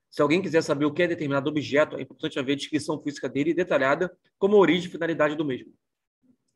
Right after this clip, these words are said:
Quatro, então você vai dizer aí, né, marcar verdadeiro ou falso,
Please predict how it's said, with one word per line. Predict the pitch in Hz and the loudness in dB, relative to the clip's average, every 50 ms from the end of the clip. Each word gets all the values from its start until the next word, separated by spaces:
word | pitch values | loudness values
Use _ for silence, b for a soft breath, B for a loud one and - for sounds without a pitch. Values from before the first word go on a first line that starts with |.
| _ _ _ _ _ _ _ _ _ | _ _ _ _ _ _ _ _ _
Quatro, | - 143 151 170 175 - - - _ _ _ _ _ _ _ | 4 6 6 6 4 2 -6 -16 _ _ _ _ _ _ _
então | - 160 165 | 0 2 2
você | - | 4
vai | 180 160 | 2 2
dizer | 147 131 120 143 151 | 0 0 0 0 2
aí, | 160 180 190 | 2 2 0
né, | 180 175 | 0 -2
marcar | 151 139 131 - 147 | -4 -6 -8 -8 -8
verdadeiro | 131 131 170 170 175 147 127 147 175 190 185 | -4 -4 -2 0 0 0 2 2 2 2 0
ou | 185 | 2
falso, | - 147 160 160 - 190 - | 2 2 2 2 -2 -6 -10